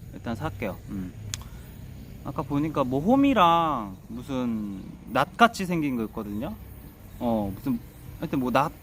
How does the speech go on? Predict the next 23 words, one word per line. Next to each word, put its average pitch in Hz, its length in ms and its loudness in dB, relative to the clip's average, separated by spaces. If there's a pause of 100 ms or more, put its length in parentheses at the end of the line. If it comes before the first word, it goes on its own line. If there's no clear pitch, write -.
(180)
낫인가? 165 580 2
낫은 170 300 6
아니고 143 380 4
무슨 123 420 -2 (1200)
뭐 117 100 -2
삼지창 240 440 4
같이 156 220 2
생긴 156 320 -2
거 104 80 -4
있어. 98 400 -4 (340)
그건 165 280 2
뭐, 113 200 0 (360)
무슨 151 300 2
용도로 127 280 2
쓰는 107 240 -4
거지? 95 280 -8 (380)
고기 131 280 -4
잡을 113 240 -6
때 113 180 -4
꼬-, 185 200 -6 (140)
꼬치용인가? 156 680 -2 (920)
하여튼 - 260 -2
그거랑, 139 640 4